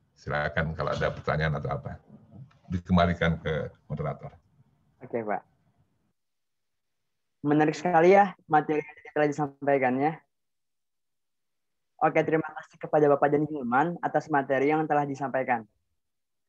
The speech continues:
Speaker 2: Selanjutnya sesi tanya jawab.
Speaker 1: Sama-sama.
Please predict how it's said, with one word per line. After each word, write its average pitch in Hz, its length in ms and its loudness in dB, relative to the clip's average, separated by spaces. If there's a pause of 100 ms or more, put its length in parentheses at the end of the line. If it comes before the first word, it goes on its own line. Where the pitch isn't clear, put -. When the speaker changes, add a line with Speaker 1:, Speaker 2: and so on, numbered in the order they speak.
(1000)
Speaker 2:
Selanjutnya 175 480 4
sesi 202 240 -2
tanya 175 160 2
jawab. 143 320 4
Speaker 1:
Sama-sama. 90 400 2